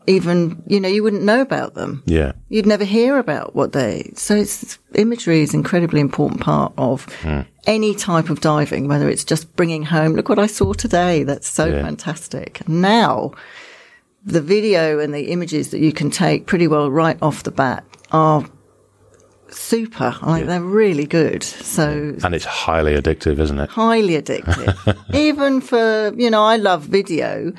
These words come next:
Speaker 1: partly because I'm not a particularly good photographer and I don't have the patience and I don't have,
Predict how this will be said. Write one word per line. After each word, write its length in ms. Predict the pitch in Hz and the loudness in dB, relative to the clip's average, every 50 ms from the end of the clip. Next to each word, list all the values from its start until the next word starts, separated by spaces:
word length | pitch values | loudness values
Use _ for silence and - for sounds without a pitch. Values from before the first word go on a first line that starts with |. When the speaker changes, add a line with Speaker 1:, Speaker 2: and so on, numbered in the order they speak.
| - - - _ | -14 -20 -16 _
Speaker 1:
partly 340 | - 247 233 233 226 220 185 | 0 2 2 2 2 0 -2
because 300 | 185 - - 190 180 185 | -4 -2 -2 -2 0 0
I'm 220 | 180 175 180 196 208 | 0 0 0 2 4
not 220 | 220 220 - - | 4 4 2 0
a 40 | - | -4
particularly 480 | - 170 - 165 113 - - 127 123 | -8 -6 -2 -2 -2 -2 -2 -2 -2
good 240 | 123 - 127 117 - | 0 0 0 0 0
photographer 580 | - - - - - 117 - - 135 - - 117 | -4 -10 -8 -6 -4 -4 -4 -6 -8 -8 -4 -4
and 180 | 113 131 135 | -2 -2 -2
I 60 | 139 147 | -2 -2
don't 240 | - 160 151 - | 0 -2 -2 -2
have 180 | 160 185 180 - | -4 -6 -6 -8
the 60 | 151 | -10
patience 840 | - - - 165 156 135 - - 135 - - - - - - - - - - - - - - - - - | -6 -2 0 2 2 2 0 -2 -2 -4 -4 -6 -8 -8 -10 -10 -12 -14 -18 -20 -20 -20 -20 -14 -6 0
and 140 | 151 160 160 | 2 2 2
I 80 | 165 | 2
don't 360 | 160 175 185 185 190 185 185 160 | 2 2 0 0 -2 -4 -8 -8
have, 640 | - 180 175 160 160 160 151 143 139 - - - | -4 -2 0 2 2 2 0 0 -2 -6 -12 -16